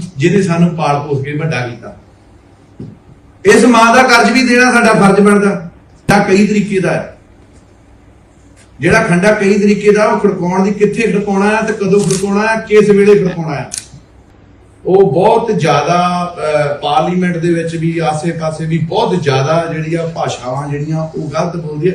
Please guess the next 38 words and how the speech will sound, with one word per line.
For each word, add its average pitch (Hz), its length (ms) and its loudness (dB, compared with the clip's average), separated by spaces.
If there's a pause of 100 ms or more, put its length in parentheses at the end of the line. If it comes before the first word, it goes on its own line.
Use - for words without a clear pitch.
ਇਹਨਾਂ 202 240 -4
ਦਾ 196 100 -2
ਕਰਕੇ 147 320 -8
ਦੇਸ਼ 131 340 -6
ਖਰਾਬ 147 320 -4
ਹੋ 156 60 -10
ਗਿਆ, 160 280 -8
ਇਹਨਾਂ 208 240 -4
ਦਾ 190 80 0
ਕਰਕੇ 143 400 -8
ਏਦਾਂ 143 200 -12
ਹੋ 151 100 -8
ਗਿਆ। 156 140 -6
ਜਦੋਂ 170 280 -8
ਸਰਕਾਰ 147 420 -10
ਬਣ 156 220 -8
ਗਈ 156 100 -6
ਏਦਾਂ, 151 260 -10 (640)
ਅੱਜ 214 160 4
ਉਹ 220 200 6
ਸਿੱਖਾਂ 214 360 2
ਨੂੰ 208 120 4
ਸਭ 233 240 2
ਤੋਂ 220 100 6
ਜ਼ਿਆਦਾ 165 240 4
ਪਿਆਰ 131 200 0
ਹੋ 123 60 -4
ਸਕਦਾ, - 220 -12 (680)
ਸਭ 208 360 2
ਤੋਂ 247 200 4
ਜ਼ਿਆਦਾ 190 360 8
ਉਹਨਾਂ 226 220 6
ਦੇ 214 200 6
ਲੀਡਰ 190 280 4
ਸਾਡੇ 156 260 0
ਨਾਲ 160 120 -2
ਅਟੈਚਮੈਂਟ 139 800 -4
ਚ, - 40 -14